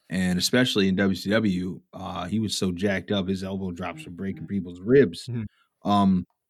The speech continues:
Speaker 1: but it really just didn't make sense to
Speaker 2: Yeah,
Speaker 1: me
Speaker 2: there
Speaker 1: as
Speaker 2: was
Speaker 1: to why he
Speaker 2: no
Speaker 1: did it. What was his, like you said, what was his motivation for
Speaker 2: Right,
Speaker 1: doing
Speaker 2: what
Speaker 1: it?
Speaker 2: was the motivation? What was the end goal? Like, what are you getting out of it? It just didn't, I,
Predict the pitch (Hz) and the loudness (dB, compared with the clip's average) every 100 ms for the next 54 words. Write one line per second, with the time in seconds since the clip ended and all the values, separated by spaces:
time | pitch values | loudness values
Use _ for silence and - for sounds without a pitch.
0 | _ _ _ _ - 117 120 120 131 127 | _ _ _ _ 0 6 8 10 10 8
1 | 127 131 127 127 123 147 175 170 - 87 | 6 6 8 8 6 4 2 2 0 0
2 | 101 127 123 - - - 135 131 - 87 | 2 2 2 2 2 0 -2 -2 -4 -6
3 | - - - 220 _ - 147 - 147 127 | -10 -20 -16 -18 _ -2 0 4 4 6
4 | 139 127 127 135 143 135 110 139 139 131 | 6 6 6 6 6 4 6 4 4 4
5 | 131 131 127 101 120 120 113 104 117 110 | 4 6 4 6 4 4 0 -2 -2 0
6 | 127 135 135 135 131 156 156 156 127 120 | 2 0 0 -2 0 0 0 -2 -2 0
7 | 131 139 131 131 127 120 104 - 123 131 | -2 -2 0 2 2 0 -4 -4 -2 -2
8 | 127 120 117 110 110 110 110 110 - - | -4 -4 -4 -6 -6 -6 -6 -8 -10 -12
9 | 117 110 - 107 - - 110 107 107 _ | -14 -14 -10 -10 -10 -6 -6 -6 -8 _
10 | _ _ _ _ _ _ _ _ _ _ | _ _ _ _ _ _ _ _ _ _
11 | _ 127 147 - | _ 6 6 4